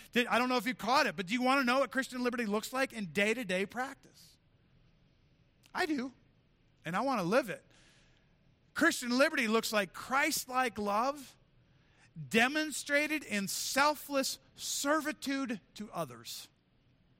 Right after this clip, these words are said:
I'm gonna leave that up there. We're gonna actually unpack it here in a little bit. But Christian liberty,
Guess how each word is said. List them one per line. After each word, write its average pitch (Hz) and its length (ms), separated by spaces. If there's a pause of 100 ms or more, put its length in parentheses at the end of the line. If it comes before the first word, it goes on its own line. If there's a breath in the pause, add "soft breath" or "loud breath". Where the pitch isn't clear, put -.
(100)
I'm 135 100
gonna 202 100
leave 214 120
that 202 140
up 208 140
there. 175 140
We're 170 80
gonna 180 180
actually 170 240
unpack 165 380
it 156 80
here 165 100
in 151 80
a 147 40
little 147 180
bit. 143 260
But 139 160 (800 loud breath)
Christian 262 420
liberty, 240 420